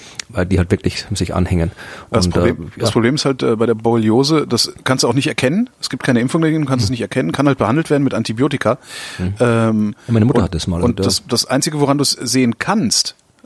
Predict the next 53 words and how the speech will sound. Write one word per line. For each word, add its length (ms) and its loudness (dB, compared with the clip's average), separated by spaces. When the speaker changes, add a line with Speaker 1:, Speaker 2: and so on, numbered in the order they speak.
Speaker 2:
äh, 180 -8
eventuell 540 2
sehen 240 2
kannst, 320 -2
Speaker 1:
Mhm. 80 -4
Speaker 2:
ist 160 2
eine 180 0
Rötung 500 2
rund 200 0
um 100 -4
die 80 -2
Bissstelle 460 0
und 140 -2
wenn 100 2
du 60 2
nach 120 2
ein 60 -2
Speaker 1:
Ja. 60 -2
Speaker 2:
paar 100 0
Tagen 240 0
grippeähnliche 580 -2
Symptome 460 0
hast. 220 -2
Speaker 1:
Ja. 80 -4
Speaker 2:
Jetzt 160 0
hast 140 2
du 40 2
natürlich 300 0
das 120 0
Problem, 440 0
grippeähnliche 520 2
Symptome 400 2
hast 180 2
du 40 0
alle 180 2
Nase 280 2
lang 220 0
mal, 300 0
ja? 180 0
Und, 320 0
ähm, 340 0
im 160 -8
Zweifelsfall 760 0
schmeißt 340 0
du 20 -4
dann 160 2
halt 140 2
echt 240 -6
massiv 320 0
Speaker 1:
Mhm. 80 -6
Speaker 2:
Antibiotika 640 0
auf 300 -2
eine 360 -4